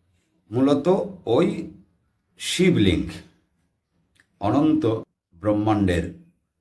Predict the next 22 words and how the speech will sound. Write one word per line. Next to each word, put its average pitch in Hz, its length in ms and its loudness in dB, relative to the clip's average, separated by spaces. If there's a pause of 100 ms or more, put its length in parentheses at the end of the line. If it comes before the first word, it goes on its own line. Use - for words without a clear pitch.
(640)
প্রতীক। - 400 -18 (1900)
যে 117 220 0
প্রতীককে 151 500 0
আমরা 135 220 2
ইতিপূর্বে 131 500 -4
দেখেছি 117 600 -6 (240)
অর্ধনারীশ্বর, 104 880 0
এখানেও 117 320 -4
সেই 107 180 -2
অর্ধ-, 92 360 -2
অর্ধনারীশ্বর। 95 800 -4 (100)
অর্ধনারীশ্বর 131 920 2 (520)
যে 123 160 2
রূপ 110 340 2
আমরা 107 240 -2
দেখি 101 380 -2 (520)
মানুষের 107 480 2
আকার 85 300 -2
বিশিষ্ট, 82 400 -8
কিন্তু 98 360 -8
এখানে 151 460 2
দেখি 117 480 -4